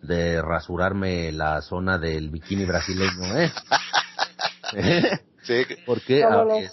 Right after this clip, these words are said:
Speaker 3: cómo nos fue en la quiniela? Cuéntanos.
Speaker 1: Fíjate que en la quiniela, eh, yo te sugiero, Estela, tú que vives allá y que afortunadamente no ves el fútbol mexicano,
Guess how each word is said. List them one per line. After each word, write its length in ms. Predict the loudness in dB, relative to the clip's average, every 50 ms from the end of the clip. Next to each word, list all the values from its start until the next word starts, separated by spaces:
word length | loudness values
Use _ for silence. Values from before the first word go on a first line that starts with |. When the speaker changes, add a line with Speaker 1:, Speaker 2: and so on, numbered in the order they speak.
| -14 _
Speaker 3:
cómo 240 | -4 -4 -2 0 0
nos 260 | 2 0 0 -2 -4
fue 160 | -2 0 2 2
en 60 | 2
la 100 | 2 0 -2
quiniela? 480 | -4 -6 -4 -2 -2 -2 -4 -6 -8 -8
Cuéntanos. 600 | -12 -12 -12 -12 -14 -14 -14 -14 -14 -14 -14 -16 -20 -20 _ -20 _ _ _ _ _ _ _ _ _ _ _ _ _ _ _ _ _
Speaker 1:
Fíjate 320 | -2 2 2 2 2 0 -4
que 80 | -4 -4
en 80 | -4 -4
la 120 | -4 -4
quiniela, 640 | -6 -8 -6 -4 -2 -2 0 2 2 2 2 0 -2
eh, 200 | -4 -4 -4 -4
yo 140 | -6 -6 -6
te 100 | -8 -8
sugiero, 340 | -8 -8 -6 -4 -2 -2 -2
Estela, 360 | -2 -2 -2 -2 0 -2 -2
tú 360 | -4 -4 -2 -2 -2 -2 -4 -4
que 180 | -2 -2 0 0
vives 240 | -2 -2 -4 -4 -8 _ _ _ _ _ _ _ -6 -2
allá 340 | -2 0 2 4 4 4 4
y 80 | 2
que 120 | 0 -2 -4
afortunadamente 760 | -4 -4 -6 -6 -4 -2 0 0 2 2 0 -2 -2 -2 -2
no 140 | 0 0 2
ves 300 | 2 2 2 0 -2 -6
el 140 | -6 -6 -2
fútbol 240 | -2 0 2 2 2
mexicano, 600 | 0 0 -2 -6 -2 0 0 0 0 -2 -4 -6